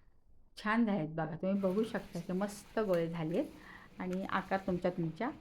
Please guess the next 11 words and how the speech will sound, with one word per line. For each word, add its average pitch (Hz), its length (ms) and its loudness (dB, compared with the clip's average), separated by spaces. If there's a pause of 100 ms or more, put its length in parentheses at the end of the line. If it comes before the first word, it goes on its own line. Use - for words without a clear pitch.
आवडीप्रमाणे 170 640 2
करू 156 240 -2
शकतो. - 320 -6
तेल 175 280 2
पण 175 240 -2
छान 175 200 -4
तापत 175 480 -6
आले. 151 260 -2 (540)
तेल 247 180 8
लक्षात 214 280 4
घ्यायचं, 190 320 4